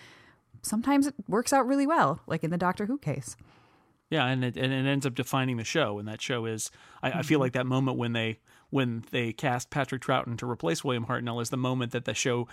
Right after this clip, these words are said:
Speaker 2: went on its path that would end up meaning that it survived for fifty years. And if, you know, not just, not just that there's no way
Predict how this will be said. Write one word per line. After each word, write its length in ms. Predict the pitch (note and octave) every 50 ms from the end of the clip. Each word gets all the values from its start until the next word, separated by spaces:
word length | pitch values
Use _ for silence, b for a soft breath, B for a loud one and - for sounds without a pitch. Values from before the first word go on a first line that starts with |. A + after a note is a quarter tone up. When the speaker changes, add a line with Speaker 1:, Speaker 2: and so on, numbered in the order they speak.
| B A#2 -
Speaker 2:
went 240 | C3+ C3+ C#3 C3+ C3
on 120 | B2 A#2+
its 140 | A2+ - -
path 360 | - - C#3 B2 A#2 A#2+ -
that 120 | A#2 A2+
would 140 | - B2+ A#2+
end 160 | A#2+ A#2+ A#2
up 120 | A2+ A2 -
meaning 300 | B2+ B2 A#2 A2+ A2+ A2+
that 140 | A2 G#2+ G#2+
it 100 | G2+ -
survived 400 | - A#2 A2+ F3 B3+ E3 - -
for 100 | - A2+
fifty 300 | - B2+ G#2+ - - A2
years. 300 | G#2 G2+ G2 G2+ G#2 A#2
And 100 | A2+ A2+
if, 160 | - - - B B B B B B B
you 80 | C#3+ C3+
know, 80 | B2 B2
not 220 | C#3+ D3+ D#3+ D3+
just, 420 | - D#3+ D3+ C#3+ C3 - - - B B B B
not 140 | - D3+ D3 B2+
just 280 | D3 D3 C3+ - -
that 140 | D3 C3 A#2 - _
there's 180 | - C3 B2+ C3
no 140 | C#3 C3 C3
way 320 | B2 B2 B2 A#2 - -